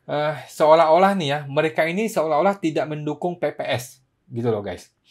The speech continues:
Seolah-olah mereka ini mau menggagalkan program P P S ini. Gue bukan menuduh ya, cuman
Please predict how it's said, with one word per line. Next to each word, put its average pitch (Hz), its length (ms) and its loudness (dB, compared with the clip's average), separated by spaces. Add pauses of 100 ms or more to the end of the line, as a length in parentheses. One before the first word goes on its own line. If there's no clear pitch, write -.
(160)
Seolah-olah 160 560 2
mereka 165 320 -2
ini 208 160 -4
mau 165 160 4
menggagalkan 147 800 0
program 123 240 -2
P 117 80 -2
P 117 100 -6
S 110 220 -6
ini. 110 160 -8 (840)
Gue 165 80 2
bukan 185 240 4
menuduh 147 320 0
ya, 101 160 -4
cuman 156 400 -4